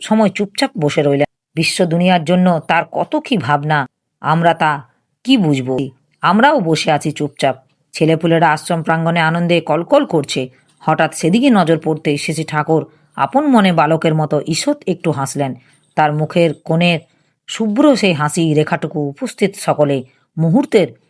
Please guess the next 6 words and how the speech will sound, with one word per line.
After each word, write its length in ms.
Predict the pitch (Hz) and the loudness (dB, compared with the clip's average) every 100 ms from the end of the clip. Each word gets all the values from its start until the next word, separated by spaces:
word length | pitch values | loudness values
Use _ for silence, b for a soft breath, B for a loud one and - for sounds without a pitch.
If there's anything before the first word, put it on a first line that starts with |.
| _ _ | _ _
পুলক 320 | - 214 302 - | -2 2 2 0
চঞ্চল 460 | 202 175 156 156 139 _ _ | 0 0 0 0 -2 _ _
করে 200 | 156 147 | -2 0
তুলল। 300 | 147 151 139 139 _ _ - | 0 -2 -2 -4 _ _ -16
শ্রীজি 260 | - 160 | -6 -4
ঠাকুরের 440 | 156 156 202 202 | -2 -2 2 2